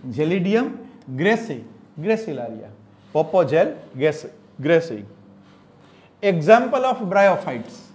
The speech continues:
example of bryophytes। bryophytes में liverworts, जो liver,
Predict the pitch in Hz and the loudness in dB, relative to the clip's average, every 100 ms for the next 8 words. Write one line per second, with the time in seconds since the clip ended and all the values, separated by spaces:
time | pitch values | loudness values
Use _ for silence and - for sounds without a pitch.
0 | - - 151 131 185 190 208 214 339 - | -16 -10 -6 -4 -2 -2 -2 -4 -6 -12
1 | - - 139 165 165 127 - 113 - - | -20 -10 -2 2 2 0 -6 -12 -12 -20
2 | - - - - 131 180 233 220 233 226 | -20 -20 -20 -8 0 4 4 2 -2 -4
3 | 240 226 180 190 220 190 147 117 - - | -4 -2 0 2 2 2 0 -4 -10 -20
4 | - - - _ - 151 170 208 196 | -20 -20 -20 _ -8 -4 -2 -2 -4